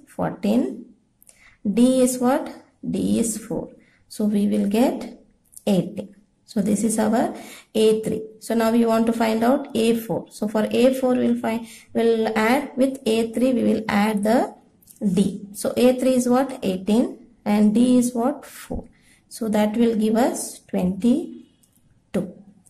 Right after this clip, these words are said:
So now next, A five. So now A five to get, we have to add with A four D. So then we will get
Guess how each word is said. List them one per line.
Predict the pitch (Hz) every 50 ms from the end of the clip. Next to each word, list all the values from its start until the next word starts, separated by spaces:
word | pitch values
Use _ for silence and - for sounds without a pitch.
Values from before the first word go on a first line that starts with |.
| _ _ _ _ _ _ _ _ _ _ _ _ _ _ _ _ _ _
So | - - 233 220
now | 214 214 208
next, | 202 208 214 214 214 - - - - - - - _ _ _ _ _ _ _
A | - 220 214 208
five. | 214 - 214 208 - 247 - - - _ _ _ _ _ _ _ _ _ _ _ _ _ _ _ _ _ _ _ _ _ _ _ _
So | - - 226
now | 214 214 214 214 214
A | 240 247 254 254 254
five | - 247 233 240 233 -
to | 240 226
get, | 240 240 269 339 339 - - -
we | 247 233
have | 220 202 208 214 208 214
to | 247 269 320 - - - - - - _ _
add | - 220 214 226 240 240 240
with | 240 240 - -
A | 226 220 226 233 233
four | - - - 208 208 240 302 392 - - - - - 208 196
D. | 202 190 - - - - - - - _ _ _ _ _
So | - - 220 220
then | 214 214 220 233 262 277 - - - - -
we | 226 214 220
will | 220 226 -
get | - 226 254 330 - - -